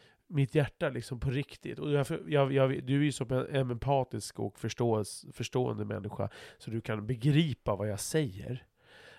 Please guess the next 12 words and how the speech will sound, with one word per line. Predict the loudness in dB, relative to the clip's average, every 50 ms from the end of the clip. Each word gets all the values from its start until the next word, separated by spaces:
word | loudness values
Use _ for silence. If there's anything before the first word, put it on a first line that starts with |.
| -8 -2 2
Men | 2 2 2
att | 4 4
jag | 2 2 2
ska | 0 -2 0
kunna | 0 2 2 2
förmedla | 2 2 2 2 2 2 2 2 2 2 2 0
det | 0 0
jag | 0 -2 -2 -2
känner | -2 0 0 0 0 0 0 -2 -2 -2
i | -2 -4
min | -6 -8 -8
kropp | -6 -2 0 0 0 -2 -6 _ -20 -20